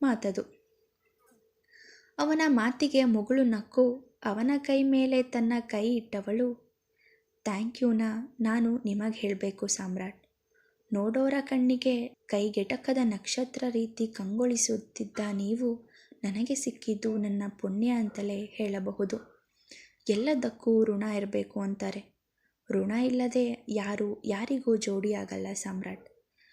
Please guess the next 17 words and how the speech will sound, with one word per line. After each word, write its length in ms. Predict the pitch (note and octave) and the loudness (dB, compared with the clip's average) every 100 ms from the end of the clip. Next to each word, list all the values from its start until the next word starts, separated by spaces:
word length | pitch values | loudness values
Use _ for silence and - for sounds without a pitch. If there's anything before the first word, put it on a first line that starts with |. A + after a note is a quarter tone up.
| _ _ G#3 | _ _ -2
ಜೀವನದ 540 | A3+ C4 D#4 D4+ C4 C4 A3+ | 2 2 0 -2 -2 -2 -2
ಉದ್ದಕ್ಕೂ 680 | G#3+ - A3 - A3+ A3 B3+ - _ _ | -4 -2 -4 -2 0 0 -4 -14 _ _
ಪ್ರತಿ 400 | A3+ G#3 A3 A3 | -2 -2 0 -2
ಕಷ್ಟ 400 | A3 G3+ G3 - A3+ A3+ | -2 -6 -6 -6 -6 -2
ಸುಖದಲ್ಲೂ 800 | - A3 C4+ C4 A#3 A3 A3+ A3+ - - | -2 0 -2 0 0 2 2 0 -6 -20
ಹೀಗೆ 680 | - G#3+ G#3 A3 - _ _ A3+ | -2 -2 0 -6 -8 _ _ -4
ನನ್ 240 | A#3 C#4+ | -2 -2
ಜೊತೆಯಾಗಿರಿ. 880 | A#3+ A3+ G#3+ G3 G3 G3+ G3+ _ _ _ _ _ - | -2 -2 -4 -4 -6 -6 -8 _ _ _ _ _ -8
ಅಷ್ಟೇ 360 | G3 - B3 | -6 -2 -2
ಸಾಕು 640 | A#3+ A3 G#3 G#3+ G#3 A#3+ - | -2 -6 -6 -4 -4 -6 -4
ಈ 100 | A3+ | -2
ಜನ್ಮಕ್ಕೆ" 600 | A3 G3 G3 G3+ - G#3+ - _ _ _ _ _ | -2 -4 -4 -6 -10 -16 -16 _ _ _ _ _
ಎಂದು 280 | D4+ E4 C#4 | 0 2 0
ಹೇಳಿ 600 | A3 A#3 C4 B3+ B3+ _ | 2 0 2 -2 -4 _
ಅವನ 280 | G#3+ G#3+ D4 | -8 -2 0
ಭುಜಕ್ಕೆ 560 | C4+ C4 A#3+ A3+ - A3 | 2 0 0 -6 -2 -2
ಒರಗಿದಳು. 760 | G#3 G3+ G3 G3 G3+ G3+ - | -2 -4 -6 -4 -2 -4 -6